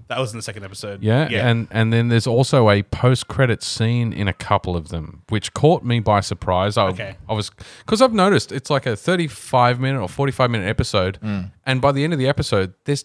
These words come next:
Speaker 2: ten minutes of fucking credits.
Speaker 1: Everything on Disney Plus has, like,
Speaker 2: It's just
Speaker 1: insanely
Speaker 2: crazy.
Speaker 1: long cre-,
Speaker 3: Well, the problem
Speaker 1: credits,
Speaker 3: is
Speaker 1: yeah.
Speaker 3: they do, they do the initial credits, which are, like, maybe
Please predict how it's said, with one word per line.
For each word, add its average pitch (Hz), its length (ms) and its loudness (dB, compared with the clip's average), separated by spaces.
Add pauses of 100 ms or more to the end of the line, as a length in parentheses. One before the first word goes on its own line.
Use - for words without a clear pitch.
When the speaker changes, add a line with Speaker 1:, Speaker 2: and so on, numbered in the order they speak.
(100)
Speaker 2:
ten 262 500 0
minutes 147 380 2
of - 200 -10
fucking 135 380 -2
credits. - 640 -2
Speaker 1:
Everything 190 300 -4
on 170 100 -2
Disney 139 260 -4
Plus 131 260 -6
has, 117 240 -8
like, 113 180 -12
Speaker 2:
It's - 80 -16
just - 420 -6
Speaker 1:
insanely 392 440 0
Speaker 2:
crazy. 180 220 2
Speaker 1:
long - 80 -8
cre-, 113 200 -10
Speaker 3:
Well, 165 160 6
the - 60 0
problem 180 200 6
Speaker 1:
credits, 127 160 -2
Speaker 3:
is - 0 -
Speaker 1:
yeah. 131 80 0
Speaker 3:
they 127 40 0
do, 117 460 -2 (260)
they 127 100 -4
do 143 120 2
the 127 80 2
initial 117 320 0
credits, 87 340 -10
which 95 140 -8
are, 98 40 -6
like, 95 200 -8
maybe 92 420 -8